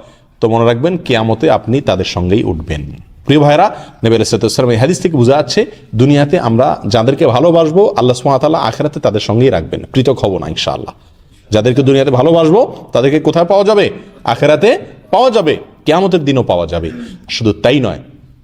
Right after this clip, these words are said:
কোরআন কারীমের সূরা যুখরুফের আয়াতে আল্লাহ সুবহানাহু ওয়া তাআলা বলছেন, "আল আখিল্লাউ ইয়াউমা ইযিন বাযুহুম আদুউন লিবাযিন ইল্লাল মুত্তাকিন।" সেদিন অর্থাৎ কিয়ামতের দিন যত বন্ধু দুনিয়াতে থাকবে, যত দোস্ত থাকবে, যত ভালোবাসার মানুষ থাকবে,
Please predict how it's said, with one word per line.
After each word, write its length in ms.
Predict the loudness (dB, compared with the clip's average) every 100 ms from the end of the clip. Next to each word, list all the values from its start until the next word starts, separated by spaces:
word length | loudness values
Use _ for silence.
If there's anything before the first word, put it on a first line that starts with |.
| _ _ _ _ _ _
কোরআন 200 | 0 2
কারীমের 280 | 2 0 0
সূরা 240 | 0 0
যুখরুফের 400 | 2 0 0 2
আয়াতে 200 | 2 2
আল্লাহ 120 | 0 0
সুবহানাহু 100 | -2
ওয়া 60 |
তাআলা 200 | -2 -4
বলছেন, 220 | -4 -6 -4
"আল 120 | -2 -2
আখিল্লাউ 680 | 0 0 2 2 2 -2 -6 -20 -20 -10 0
ইয়াউমা 360 | 2 2 0
ইযিন 240 | -2 -2 -2
বাযুহুম 460 | 0 0 0 0
আদুউন 480 | 0 0 0 2 2
লিবাযিন 460 | 2 0 0 0 0
ইল্লাল 240 | 0 2 2
মুত্তাকিন।" 560 | 0 0 0 0 -2 -6 -18 -10
সেদিন 380 | -2 0 2 0
অর্থাৎ 280 | 0 -2 -2
কিয়ামতের 400 | 0 2 0 0
দিন 200 | 0 -2 -8 -16 -4
যত 180 | -2 -2
বন্ধু 480 | 0 0 2 2 2
দুনিয়াতে 360 | 2 0 0
থাকবে, 400 | -2 -2 -2 -2
যত 180 | 0 2
দোস্ত 300 | 2 2 0
থাকবে, 360 | 0 0 0 0
যত 120 | 0
ভালোবাসার 600 | 0 2 2 0 0 0
মানুষ 260 | 0 0
থাকবে, 340 | 0 0 -2